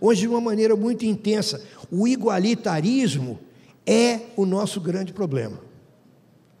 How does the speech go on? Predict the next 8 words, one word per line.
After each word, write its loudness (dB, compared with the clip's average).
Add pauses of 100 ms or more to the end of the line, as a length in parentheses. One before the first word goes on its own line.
(260)
Então, -2
o -8
problema 0
do -4
Brasil, 0 (580)
permita-me 2
dizer -4
isso, -6